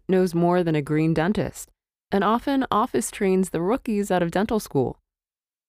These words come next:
Assistants are invaluable in making the appointment efficient.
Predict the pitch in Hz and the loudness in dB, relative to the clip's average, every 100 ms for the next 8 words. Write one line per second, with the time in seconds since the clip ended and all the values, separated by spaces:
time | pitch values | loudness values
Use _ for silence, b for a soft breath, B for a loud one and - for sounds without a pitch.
0 | - 226 262 - 285 - 202 196 180 175 | -4 -2 -2 0 0 0 0 2 2 2
1 | 165 165 170 156 147 143 147 170 - 175 | 2 2 0 0 0 0 0 0 0 0
2 | 156 143 - 165 151 139 - 175 - 120 | 0 -2 -4 -2 -2 -4 -2 -4 -2 -8
3 | - | -8